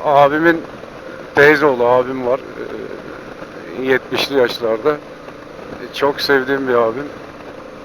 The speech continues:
Görüşmüyoruz ama yani bizim işte sevgilerimiz de böyle. Pek ailece görüşmüyoruz, arayıp sormuyoruz birbirimize.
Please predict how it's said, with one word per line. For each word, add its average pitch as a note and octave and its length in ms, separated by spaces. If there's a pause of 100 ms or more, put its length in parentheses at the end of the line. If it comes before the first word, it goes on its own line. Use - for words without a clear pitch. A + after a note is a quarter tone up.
(600)
Görüşmüyoruz E3 640
ama F#3 260
yani D#3 520
bizim D#3+ 200
işte E3 220
sevgilerimiz D#3+ 720
de D#3 140
böyle. C#3+ 260
Pek D3 280
ailece C#3+ 640 (600)
görüşmüyoruz, C3+ 580
arayıp C#3 300
sormuyoruz C3+ 560
birbirimize. G#2+ 460